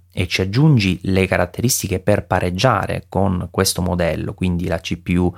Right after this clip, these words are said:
a tre virgola cinque gigahertz e il Fusion Drive da un terabyte, che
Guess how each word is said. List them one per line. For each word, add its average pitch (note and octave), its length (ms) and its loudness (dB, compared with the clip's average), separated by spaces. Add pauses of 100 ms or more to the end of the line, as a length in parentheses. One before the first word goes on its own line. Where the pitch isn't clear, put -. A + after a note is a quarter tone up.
(280)
a F2 80 -2
tre - 180 0
virgola F2+ 280 0
cinque F2+ 360 -2
gigahertz F2 600 -4 (240)
e F#2+ 120 2
il F2 80 0
Fusion F2+ 320 -2
Drive F#2+ 260 2
da F2 120 -2
un F2 120 -2
terabyte, F2+ 640 -2
che F2 160 0